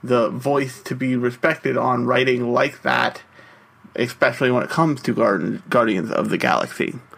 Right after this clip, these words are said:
But what also happens is a movie's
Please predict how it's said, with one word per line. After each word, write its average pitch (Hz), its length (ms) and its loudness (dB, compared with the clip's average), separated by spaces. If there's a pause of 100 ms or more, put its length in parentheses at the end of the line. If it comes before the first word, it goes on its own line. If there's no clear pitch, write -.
(2250)
But 185 600 0
what 165 260 2
also 214 360 4
happens 135 500 2
is 127 500 2 (580)
a 139 120 4
movie's 147 960 2